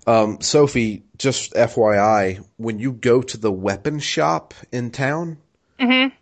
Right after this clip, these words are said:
Speaker 1: Sell your materials
Speaker 2: Oh,
Speaker 1: to that
Speaker 2: yeah, I
Speaker 1: guy.
Speaker 2: have been.
Speaker 1: Yeah,
Speaker 2: Yeah, I
Speaker 1: he,
Speaker 2: have
Speaker 1: he'll
Speaker 2: been.
Speaker 1: create, he'll create better weapons and stuff.
Speaker 2: Well, I have the best weapon for my character that he was selling, but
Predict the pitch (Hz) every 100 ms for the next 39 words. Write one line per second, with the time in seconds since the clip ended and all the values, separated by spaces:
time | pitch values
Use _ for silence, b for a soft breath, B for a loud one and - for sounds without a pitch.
0 | _ _ - - 127 123 135 127 123 110
1 | - 123 113 104 90 240 277 285 285 269
2 | 240 240 - 202 196 _ 110 90 269 -
3 | 120 151 - 175 135 160 175 175 160 113
4 | 123 107 92 82 69 78 73 - - 262
5 | 277 302 349 349 269 240 269 - - 240
6 | - 220 214 214 _ 214 208 208 208 214
7 | 190 - - 185 180 - - 190 196 202
8 | 180 - 196 151 98 _ _ _ _ _
9 | _ _ _ _ _ _ _ _ _ -
10 | 175 170 - -